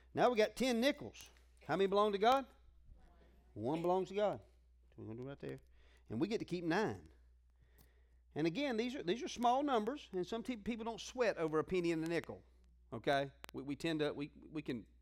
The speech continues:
we can pass that test. All right. But if we have ten dimes, you might start choking a little bit. So we're gonna give one dime to the Lord,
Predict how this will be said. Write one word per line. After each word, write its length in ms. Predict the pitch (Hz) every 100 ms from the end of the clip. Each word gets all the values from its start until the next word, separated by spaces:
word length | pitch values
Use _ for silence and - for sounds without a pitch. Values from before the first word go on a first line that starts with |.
| - - - - -
we 120 | 170
can 140 | 175
pass 300 | 147 165 143
that 220 | - 139 -
test. 320 | 110 - - - - - - - - - -
All 160 | 107 139
right. 300 | 185 160 107 - - - - _ - - - - -
But 400 | 113 180 165 -
if 120 | 113 107
we 120 | 151
have 180 | 160 -
ten 240 | 170 135
dimes, 400 | 151 247 208 139
you 80 | 131
might 180 | 143 139
start 240 | 139 127
choking 300 | 156 143 117
a 40 |
little 100 | 107
bit. 220 | 101 104 - - - - - - - - - - 254 - - - - - -
So 120 | 135
we're 80 | 127
gonna 140 | 135
give 160 | 131 120
one 220 | 143 175
dime 260 | 190 220
to 80 | 233
the 80 | 269
Lord, 320 | 254 170 214